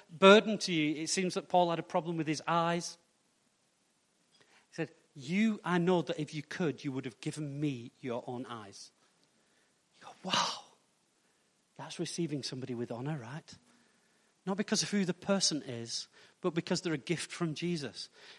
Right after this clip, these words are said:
It's like the apostle or the prophet is a gift wrap present from Jesus. And he says, "There,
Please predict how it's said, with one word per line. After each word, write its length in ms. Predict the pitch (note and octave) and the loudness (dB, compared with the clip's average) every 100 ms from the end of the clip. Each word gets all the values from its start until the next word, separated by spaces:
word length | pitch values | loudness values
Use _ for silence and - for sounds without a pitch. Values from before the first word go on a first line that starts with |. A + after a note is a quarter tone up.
| _ | _
It's 180 | E3+ F3+ | -4 0
like 200 | F#3+ D3+ | 0 2
the 60 | |
apostle 560 | F3+ - G3+ - F3+ D3+ | -2 2 2 2 -4 -4
or 80 | D#3+ | -4
the 80 | D#3 | -4
prophet 500 | - F#3+ - D#3 - - - | -4 -4 -2 -6 -6 -20 -10
is 160 | F3+ D#3+ | -4 -2
a 60 | D3 | 0
gift 320 | - G#3 - | 0 -2 2
wrap 240 | F#3+ - | 0 4
present 340 | G3 F#3 F3+ - | 4 6 2 -2
from 180 | E3+ | -4
Jesus. 440 | C#3+ F#3+ F#3 D3+ - - - | 0 0 0 -2 -6 -16 -6
And 80 | E3 | -2
he 80 | D#3+ | 0
says, 240 | E3+ D#3 | 0 -2
"There, 280 | F#3+ F#3+ | 2 4